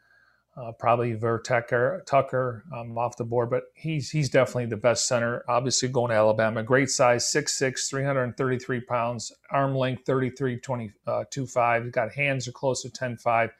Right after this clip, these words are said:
You know, he's, he's a guy, as you mentioned, that he was, he landed on the, uh, Remington Trophy as the nation's best center, as well known as the Associated Press All-American team. Now, according to Lance Zierlein, he compares him to Frank Ragu.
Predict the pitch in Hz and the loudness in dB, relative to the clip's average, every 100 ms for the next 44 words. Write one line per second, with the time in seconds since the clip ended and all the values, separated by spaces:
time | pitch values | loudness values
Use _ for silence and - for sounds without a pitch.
0 | _ - - - _ _ _ - 135 131 | _ -20 -20 -20 _ _ _ -4 2 6
1 | 123 123 160 127 139 165 151 143 139 131 | 6 4 2 2 0 2 2 4 6 4
2 | 123 131 127 131 123 123 - 151 135 135 | 2 0 -2 -2 -4 -6 -8 -8 -6 -6
3 | 127 120 - 143 175 135 131 131 127 127 | -6 -8 -10 -10 -8 -4 -2 0 0 0
4 | 123 123 123 123 123 135 131 131 120 131 | 0 -2 -6 -8 -8 -2 0 0 -4 -6
5 | 117 - 127 120 123 110 117 123 120 - | -4 -2 -2 -2 -4 -4 -4 -4 -6 -6
6 | 127 110 - 127 - 135 123 123 113 120 | -10 -4 0 0 0 -2 -2 -4 -4 -2
7 | 123 127 123 117 110 123 143 - - 135 | -2 -4 -6 -6 -8 -12 -12 -8 -4 -4
8 | - 127 113 - 131 123 - - 123 123 | -2 -2 -4 -2 0 0 -2 0 2 2
9 | 120 117 123 - 123 131 123 117 _ _ | -2 -4 -6 -8 -10 -8 -8 -10 _ _
10 | _ _ _ _ - 143 139 135 - _ | _ _ _ _ 2 6 6 2 -6 _
11 | 180 185 - 151 151 135 135 139 120 131 | -14 0 6 6 6 6 6 4 2 2
12 | 147 131 123 117 120 120 135 - _ _ | 4 4 2 0 -4 -6 -8 -14 _ _
13 | _ - 120 135 143 131 131 117 - 135 | _ -8 -2 6 6 6 2 0 2 2
14 | 143 - 127 127 135 147 147 | 0 2 6 6 8 6 6